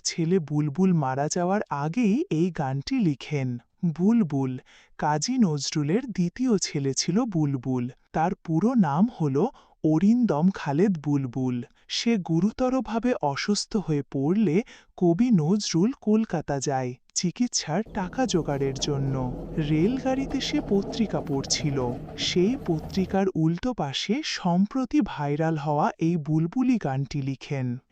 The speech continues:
এরপর কলকাতায় পৌঁছে গানটি দেয়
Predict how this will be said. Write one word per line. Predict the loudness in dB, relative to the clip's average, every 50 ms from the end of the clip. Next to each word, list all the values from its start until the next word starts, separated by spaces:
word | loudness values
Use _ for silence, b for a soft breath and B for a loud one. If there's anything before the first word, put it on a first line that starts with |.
| _ _ 0 4 4 4
এরপর | 4 2 -2 -2 -2 0 2 0 0 -2 -6 _
কলকাতায় | 2 4 4 4 4 2 -2 -6 -4 -2 -2 -2 -2 -2 _
পৌঁছে | -2 2 2 2 2 2 -2 -2 0 0 0 0 0 -2
গানটি | -4 -2 0 0 0 0 0 0 0
দেয় | 0 0 0 2 4